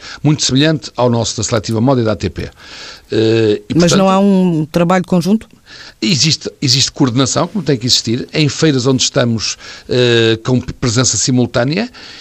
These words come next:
Speaker 1: e também, como é evidente, há algumas feiras, eh, chamadas hoje de Total Look, que não são especializadas em sapatos,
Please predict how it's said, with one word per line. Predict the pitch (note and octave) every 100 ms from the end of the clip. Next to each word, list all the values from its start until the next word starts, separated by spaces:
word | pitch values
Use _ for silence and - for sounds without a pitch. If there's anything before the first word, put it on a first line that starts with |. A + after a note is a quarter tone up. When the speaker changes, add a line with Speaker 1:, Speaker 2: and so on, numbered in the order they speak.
| - -
Speaker 1:
e | A3
também, | - G2+ G#2+ A#2 F3 A3+ -
como | B2+ B2
é |
evidente, | A#2 A2 G#2+ D#3 E3+ - -
há |
algumas | E3 D#3 C#3 C#3+ -
feiras, | D#3+ C3+ A2 G2
eh, | C3 A#2 A2+
chamadas | G2 A#2+ B2 A#2+ B2
hoje | A2
de | G#2
Total | - C3 - B2
Look, | A#2 C3 - F#3 - - - - -
que | D3+
não | D3
são | C#3 D#3
especializadas | A#2+ - B2 A#2 C3 A2+
em | A2+
sapatos, | A2+ - C3+ - -